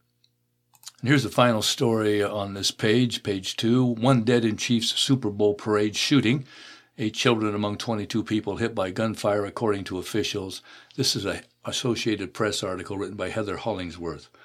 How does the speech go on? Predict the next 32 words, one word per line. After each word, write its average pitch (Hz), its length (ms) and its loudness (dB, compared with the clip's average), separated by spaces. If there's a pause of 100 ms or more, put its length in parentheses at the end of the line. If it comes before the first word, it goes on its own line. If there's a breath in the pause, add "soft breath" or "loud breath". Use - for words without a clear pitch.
(300 loud breath)
Kansas 98 360 -4
City 101 280 0
Dateline. 107 720 2 (580 loud breath)
Eight 104 160 -2
children 107 340 2
are 104 80 0
among 104 240 -2
twenty-two 107 460 -4
people 107 320 -2
hit 117 240 -4
by 92 140 -2
gunfire 107 600 2
in 98 100 -4
a 85 60 -6
shooting 110 400 0
at 95 100 -6
the 95 140 -2
end 107 200 -2
of 92 120 -6
Wednesday's 104 480 -2
parade 107 460 0
to 98 80 -6
celebrate 104 480 -2
the 101 80 -10
Kansas 107 400 -4
City 104 200 -4
Chiefs 110 320 -4
Super 113 300 -2
Bowl 104 320 4
win, 92 400 0 (380 loud breath)
authorities 95 500 0
said. 82 400 0